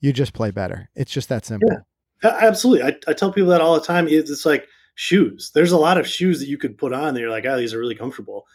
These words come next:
Speaker 2: but they look terrible, right? You're never
Speaker 1: Right.
Speaker 2: gonna be seen in public wearing those,
Speaker 1: Right.
Speaker 2: right? Irons are the same thing, that you've gotta like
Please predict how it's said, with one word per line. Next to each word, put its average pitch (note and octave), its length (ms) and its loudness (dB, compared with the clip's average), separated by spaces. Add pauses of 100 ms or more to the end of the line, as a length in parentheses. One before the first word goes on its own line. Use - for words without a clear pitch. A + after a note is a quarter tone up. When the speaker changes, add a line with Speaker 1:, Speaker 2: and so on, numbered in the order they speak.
(280)
Speaker 2:
but B2+ 60 -4
they C3 100 6
look C#3+ 140 6
terrible, - 440 -2 (140)
right? C3 120 -4
You're D3+ 120 0
never D3 240 0
Speaker 1:
Right. D3+ 80 4
Speaker 2:
gonna D3+ 100 0
be C3+ 100 -4
seen D#3+ 280 -2
in C3 140 -4
public C3+ 300 2
wearing C3+ 340 2
those, G2+ 300 -10 (280)
Speaker 1:
Right. D#3 280 2
Speaker 2:
right? C#3 100 -8 (100)
Irons F3 400 2
are E3 80 4
the D#3 80 2
same E3 360 0
thing, F#3 360 0
that B2+ 180 -2 (220)
you've F3 200 0
gotta F#3 240 4
like D3 480 2